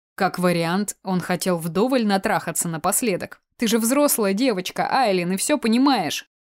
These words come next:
В ответ получаю порцию отборной брани, направленную на Брэда, и еле сдерживаю улыбку.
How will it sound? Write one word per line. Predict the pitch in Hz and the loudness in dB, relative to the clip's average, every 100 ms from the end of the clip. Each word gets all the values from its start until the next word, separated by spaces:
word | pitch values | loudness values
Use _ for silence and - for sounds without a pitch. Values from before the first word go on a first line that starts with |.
| _ | _
В | 180 165 | -8 -2
ответ | 170 170 233 240 | -2 2 0 0
получаю | - 165 165 - 240 175 | -4 -4 -2 0 0 0
порцию | - 247 233 - 165 | 0 -2 0 -2 -2
отборной | 160 165 240 233 180 | -4 0 2 2 2
брани, | 160 170 214 247 190 147 | 0 0 2 2 2 0
направленную | 160 156 220 233 208 185 175 | -2 -2 0 0 2 2 2
на | 170 | 0
Брэда, | 170 180 180 165 151 - | 0 0 -2 -2 -8 -8
и | 190 | -4
еле | 175 196 233 208 | -2 2 2 2
сдерживаю | 156 160 175 165 165 156 156 | -2 -4 -4 -4 -6 -8 -12
улыбку. | 160 160 - - | -16 -20 -20 -20